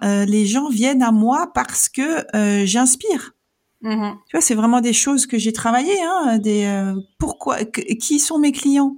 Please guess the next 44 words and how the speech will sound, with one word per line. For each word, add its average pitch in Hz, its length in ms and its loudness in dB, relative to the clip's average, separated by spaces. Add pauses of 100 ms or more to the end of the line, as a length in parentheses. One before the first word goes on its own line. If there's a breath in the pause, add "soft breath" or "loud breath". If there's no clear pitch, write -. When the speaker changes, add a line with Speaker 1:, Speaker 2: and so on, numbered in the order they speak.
(120)
Speaker 1:
Est-ce - 120 -2
que 233 80 0
mes 226 160 4
clients 240 260 0
sont 226 300 -2
heureux 240 320 2
d'être 214 260 -2
avec 214 280 -2
moi ? 247 280 0
Est-ce 196 180 -2
que 196 400 0
je, 190 140 0 (260)
qu'est-ce 226 240 -2
que 233 120 0
je 220 140 2
leur 214 260 2
apporte ? 247 340 -2
C'est, - 140 -2
c'est, 214 180 -2 (140)
c'est, - 120 -6
enfin, 196 240 -2 (440 loud breath)
on 226 200 4
est, 339 260 0
euh, 208 80 2
sur 208 360 0
du, 202 280 -2
euh, 190 240 0
du 190 180 -4
développement 226 480 0
personnel, 233 520 0
alors 160 320 -4
pas 196 140 0
que, 202 300 -2
hein, 233 220 2
je 190 100 -4
dis 190 120 -4
pas 220 140 -2
qu'il - 160 -10
faut 190 160 -6
Speaker 2:
Oui. 185 100 -2
Speaker 1:
passer 196 220 0
son 208 200 0
temps 208 360 -4
que 254 340 -2